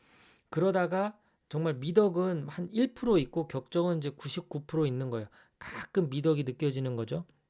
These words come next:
그러다 점점, 점점 이제 격정에 대해서 우리가, 어, 깨닫게 되면 이 격정이 줄어들게 되고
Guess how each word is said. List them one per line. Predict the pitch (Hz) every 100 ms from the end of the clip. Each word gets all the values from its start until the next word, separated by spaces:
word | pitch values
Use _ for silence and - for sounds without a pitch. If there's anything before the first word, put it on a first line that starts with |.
| _ _ _ _ _ _ _
그러다 | - 151 175
점점, | 160 156 180
점점 | 180 175 165 170
이제 | 151 151 147 - - _ -
격정에 | 156 151 190 185 180
대해서 | 165 160 151
우리가, | 135 135 139 135 _ _ _ _
어, | 131 123 120
깨닫게 | 302 233 226 196
되면 | 143 131 165 117 -
이 | 147
격정이 | 147 135 - 160 151
줄어들게 | 135 147 147 135 131
되고 | 127 147 220